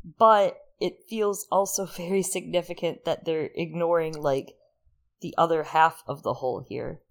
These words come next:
Will doesn't get to his end goal without the other part of the prophecy. You know, there were two. That's always the, the Star Wars feeling and the, you know,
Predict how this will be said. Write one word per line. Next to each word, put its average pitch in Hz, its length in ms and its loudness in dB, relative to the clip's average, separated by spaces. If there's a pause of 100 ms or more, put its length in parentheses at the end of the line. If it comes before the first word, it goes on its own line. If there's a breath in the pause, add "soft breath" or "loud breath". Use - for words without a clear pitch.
Will 202 400 2
doesn't 185 500 0
get - 280 2
to 175 120 -8
his 156 220 -4
end 147 240 -2
goal 139 400 0
without 143 440 0
the 151 120 -6
other 139 220 -2
part 135 260 -2
of - 60 -8
the - 80 -12
prophecy. 131 680 -2 (880)
You 156 100 -4
know, 135 300 0 (100)
there 139 180 4
were 156 160 2
two. 135 680 2 (720)
That's 185 200 2
always 151 320 4
the, 135 340 6
the 180 100 0
Star 160 400 4
Wars 139 380 0
feeling 127 680 2
and 123 160 -2
the, 135 120 -2
you 190 160 2
know, 131 180 -2